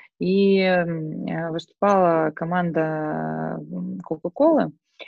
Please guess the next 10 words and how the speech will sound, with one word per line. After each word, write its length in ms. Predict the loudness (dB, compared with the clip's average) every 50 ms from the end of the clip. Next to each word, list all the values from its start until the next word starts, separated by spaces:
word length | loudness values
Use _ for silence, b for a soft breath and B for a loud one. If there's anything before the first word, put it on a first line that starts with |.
| B B B B B B B B B _ _ _
а, 1080 | -4 -4 -2 -2 0 -2 -2 -2 -2 -2 -2 -4 -4 -4 -4 -4 -4 -6 -6 -8 -8 -6
команда, 380 | -4 -2 0 2 2 2 2
которая 360 | 0 0 -2 -2 -2 -2 -2 -2
занимается 580 | -4 -6 -4 -2 0 0 0 -2 -4 -6 -6
у 40 | -6
них, 460 | -4 -2 -2 -2 -4 -4 -8 -10 -10 -8
э, 680 | -6 -6 -6 -6 -8 -8 -8 -8 -8 -10 -10 -12 -12 -14 -16 -18 -20 -20 _ _ B B B B B B B B _ _
с 580 | -20 -20 _ -20 -20 _ -20 -20 -20 -20 -8 -4
отчётностью 840 | -2 0 0 2 0 0 0 2 0 0 0 -2 -6 -2 -2 -2 0
внутренней. 520 | 0 -2 -4 -6 -6 -8 -6 -8 -10 -10